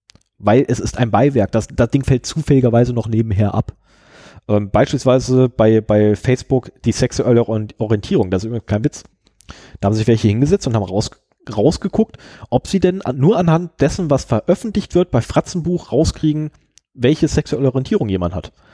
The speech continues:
Ähm, die lagen verdammt oft richtig. Ähm, oder die Arbeitsstelle einer Person, ähm, den Wohnort kann man relativ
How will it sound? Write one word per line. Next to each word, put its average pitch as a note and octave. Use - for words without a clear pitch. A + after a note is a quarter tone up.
Ähm, G#2+
die A#2
lagen A2+
verdammt D3
oft -
richtig. -
Ähm, G#2+
oder B2
die B2
Arbeitsstelle C3
einer A2
Person, A2+
ähm, G#2
den A#2
Wohnort C3
kann A#2
man A2+
relativ C3+